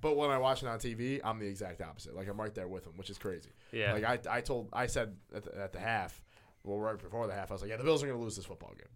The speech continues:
Speaker 1: Like, the Bills are gonna lose this football game against the Chargers," right?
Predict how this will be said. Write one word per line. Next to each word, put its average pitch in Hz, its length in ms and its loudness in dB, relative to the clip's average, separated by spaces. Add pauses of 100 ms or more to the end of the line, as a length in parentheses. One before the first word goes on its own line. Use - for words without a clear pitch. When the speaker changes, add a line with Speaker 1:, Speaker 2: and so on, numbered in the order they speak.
(120)
Speaker 1:
Like, 107 140 -2
the 127 80 -2
Bills 147 200 4
are 143 40 2
gonna 135 180 -2
lose 117 160 -6
this 101 80 -8
football 110 260 0
game 98 120 -2
against 101 160 -4
the - 80 -4
Chargers," 87 360 -4
right? 104 200 0